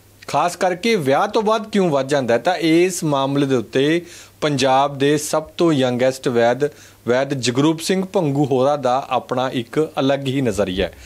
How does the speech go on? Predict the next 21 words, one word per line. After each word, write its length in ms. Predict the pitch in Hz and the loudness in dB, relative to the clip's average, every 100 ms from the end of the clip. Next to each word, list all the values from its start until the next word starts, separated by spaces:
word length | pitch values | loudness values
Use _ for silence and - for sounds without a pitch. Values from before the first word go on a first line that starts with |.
| - - - 123 | -18 -14 -6 -4
ਅੱਜ 140 | 131 | -2
ਅਸੀਂ 200 | 135 170 | -2 -2
ਪਹੁੰਚੇ 440 | 143 143 139 180 | 0 -2 0 0
ਹਾਂ 160 | 170 175 - - - - - | 0 -2 -8 -20 -20 -10 -2
ਇਸੇ 300 | 160 165 220 | 0 2 2
ਮੁੱਦੇ 280 | 180 143 | 2 0
ਨੂੰ 100 | 143 | 0
ਲੈ 160 | 127 110 | 2 0
ਕੇ 260 | - 120 110 | 0 -2 0
ਕਿ 180 | - | 0
ਜਿਹੜਾ 200 | 147 165 | 2 2
ਤੁਹਾਡਾ 240 | 185 185 170 | 0 0 0
ਲਮਕਦਾ 500 | 135 127 135 151 156 | 0 -2 -4 -2 -2
ਢਿੱਡ 300 | 156 151 120 - | 0 -2 0 -2
ਹੈਗਾ, 480 | 113 127 131 147 - - - - - | 0 2 2 0 -4 -18 -20 -20 -4
ਤੁਹਾਡੇ 440 | 143 143 151 151 - - - | -2 0 0 -2 -10 -16 -4
ਮੋਟਾਪਾ 560 | 131 131 156 156 196 160 | -2 -2 -4 -2 -2 0
ਹੈਗਾ, 520 | 131 120 139 160 185 - - - - | 0 2 0 0 -4 -14 -20 -14 0
ਉਹ, 420 | 180 202 214 208 - | 4 6 4 0 -4
ਉਸ 380 | 180 160 170 175 | 0 2 2 2
ਨੂੰ 340 | 180 170 190 | 2 4 2